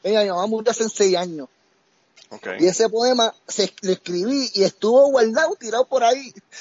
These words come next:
Speaker 1: Porque, para ir, yendo un poco hacia atrás, yo tenía la costumbre de escribir poemas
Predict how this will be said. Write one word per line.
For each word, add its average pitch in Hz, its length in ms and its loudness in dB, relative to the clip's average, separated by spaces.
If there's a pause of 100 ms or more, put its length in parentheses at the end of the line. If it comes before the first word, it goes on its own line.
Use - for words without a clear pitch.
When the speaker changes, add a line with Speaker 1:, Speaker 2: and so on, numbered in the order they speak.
(100)
Speaker 1:
Porque, 220 220 2 (680)
para 190 440 0
ir, 214 200 -6
yendo 208 240 -4
un 262 60 -4
poco 254 200 2
hacia 233 200 0
atrás, 233 320 -2 (720)
yo 233 140 4
tenía 262 280 -2
la 247 80 -2
costumbre 196 760 -6 (640)
de 175 800 2
escribir 202 500 -2
poemas 254 500 4